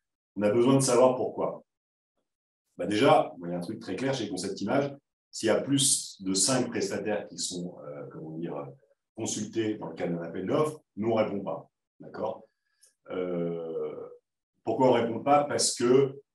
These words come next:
on estime que c'est un peu, euh, je vais être, euh, du foutage de gueule. Enfin, c'est un peu abusé, je sais pas comment dire. C'est que, euh, faut bien comprendre que quand vous lancez un appel d'offres, quand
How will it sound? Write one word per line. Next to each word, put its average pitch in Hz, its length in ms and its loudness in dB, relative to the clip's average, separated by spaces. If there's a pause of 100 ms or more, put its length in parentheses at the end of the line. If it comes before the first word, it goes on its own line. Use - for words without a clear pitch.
(500)
on 101 160 -4
estime 131 480 2
que 104 360 2
c'est 107 240 0
un 104 140 2
peu, 117 360 2
euh, 87 840 0
je - 140 -20
vais - 100 -16
être, - 100 -18
euh, 67 260 -14 (760)
du 98 60 -10
foutage 123 400 2
de 113 80 2
gueule. 101 340 2
Enfin, - 240 -2
c'est - 200 -4
un 98 140 4
peu 120 360 0 (320)
abusé, 113 520 4
je - 80 2
sais - 40 -8
pas 95 100 -4
comment 104 220 -2
dire. 101 260 0
C'est - 200 -8
que, 95 340 2 (460)
euh, - 280 -8
faut 90 140 0
bien 107 180 4
comprendre 110 460 2
que 95 60 -2
quand 92 600 2 (220)
vous 82 100 -18
lancez 90 240 -8
un - 60 -8
appel 90 240 -10
d'offres, 131 300 2
quand 95 340 -4